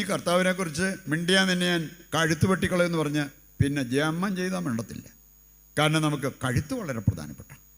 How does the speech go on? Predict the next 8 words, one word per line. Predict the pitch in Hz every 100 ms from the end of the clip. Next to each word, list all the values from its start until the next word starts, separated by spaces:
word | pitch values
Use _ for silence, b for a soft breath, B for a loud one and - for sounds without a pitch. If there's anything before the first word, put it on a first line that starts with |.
| _ _ _ _ _ _ _ _ _ -
അത് | 120 190 247
പോയാ | 233 247 233
പോയി. | 262 269 190 - _ _ _ _ _ _ _ _ _ _ _ -
ഇവിടെ | 175 208 185 196
പത്രോസ് | 165 226 262 262
പറഞ്ഞത് | 262 262 240 202 - - _ _ _ _ 165
"തല്ലണോ | 196 254 302 247 147 170
തല്ല്, | 202 262